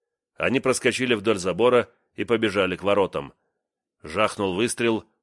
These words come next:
второй. Пули ушли в небо. Авдеев отступил назад и поднял левую руку. «Приготовиться! Всем назад! Сука, уйди отсюда! Фашист проклятый, в кого стреляешь, халуй!»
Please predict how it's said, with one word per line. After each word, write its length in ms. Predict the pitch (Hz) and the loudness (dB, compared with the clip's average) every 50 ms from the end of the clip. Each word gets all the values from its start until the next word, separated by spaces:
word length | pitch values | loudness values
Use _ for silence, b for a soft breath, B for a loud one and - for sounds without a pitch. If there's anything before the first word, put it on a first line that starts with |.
| _ _ | _ _
второй. 600 | - - - 82 82 92 107 120 123 113 - _ _ _ _ _ _ _ _ _ _ _ _ - | -14 -6 -4 -2 0 2 2 2 2 0 -4 _ _ _ _ _ _ _ _ _ _ _ _ -6
Пули 240 | 87 101 120 127 | -2 0 2 2
ушли 320 | 135 131 117 - - 120 120 | 2 2 0 0 0 -2 -2
в 60 | 107 | 0
небо. 380 | 107 98 87 76 73 69 - - _ _ _ _ _ _ _ _ _ _ _ _ _ _ _ | 0 -2 -2 -2 -4 -6 -8 -8 _ _ _ _ _ _ _ _ _ _ _ _ _ _ _
Авдеев 560 | - - 78 78 76 73 95 107 110 107 - | -6 -4 -4 -4 -4 -2 0 0 0 0 0
отступил 480 | 107 98 - - 107 95 - 110 107 101 | -2 -4 -4 -4 -6 -4 -2 0 0 0
назад 400 | 95 92 90 82 92 104 107 - | 0 0 -2 0 0 0 0 0
и 40 | 113 | -4
поднял 440 | 85 - 98 95 95 85 101 101 98 | -6 -4 -2 -2 -2 -2 -2 -4 -4
левую 360 | 90 87 87 87 90 92 92 | -2 -2 -2 -2 -2 -2 -4
руку. 360 | 90 87 80 - 80 73 71 - _ _ _ _ _ _ _ _ _ _ _ _ _ _ _ | -4 -4 -6 -6 -8 -8 -8 -10 _ _ _ _ _ _ _ _ _ _ _ _ _ _ _
«Приготовиться! 960 | - 90 104 110 123 120 - 135 135 139 135 127 - - 135 131 120 104 - _ _ _ _ _ _ _ _ _ _ _ | -4 -2 2 4 4 4 6 6 6 6 6 4 2 4 4 4 4 2 0 _ _ _ _ _ _ _ _ _ _ _
Всем 340 | _ - - 110 131 147 147 | _ -6 2 4 6 6 8
назад! 560 | 151 151 147 123 156 160 143 110 - - - _ _ _ _ _ _ _ _ _ _ _ _ | 8 6 6 6 6 6 6 4 2 -2 -10 _ _ _ _ _ _ _ _ _ _ _ _
Сука, 580 | - - - - 196 240 240 220 - 208 196 185 | -8 -2 0 4 6 6 6 6 8 8 10 10
уйди 360 | 185 190 214 214 170 226 240 | 10 8 6 4 2 4 4
отсюда! 720 | 233 214 180 - - 208 220 202 180 151 120 95 73 - _ _ _ _ _ _ _ _ _ | 6 6 6 4 2 0 2 4 6 6 6 4 2 -2 _ _ _ _ _ _ _ _ _
Фашист 600 | - 120 127 131 120 - 170 180 175 156 - - | 0 2 4 4 4 4 4 6 6 6 4 4
проклятый, 640 | 170 160 143 - 151 165 160 151 131 - 127 117 | 4 4 4 4 6 6 6 6 6 4 2 2
в 60 | - | 4
кого 240 | - 175 180 185 165 | 4 6 6 6 6
стреляешь, 600 | - - 180 190 190 190 202 190 185 151 135 - | 4 4 2 2 4 6 6 6 6 6 6 4
халуй!» 720 | - - 160 170 180 196 208 196 170 127 101 78 - _ | 4 4 4 6 6 6 6 6 6 6 6 2 0 _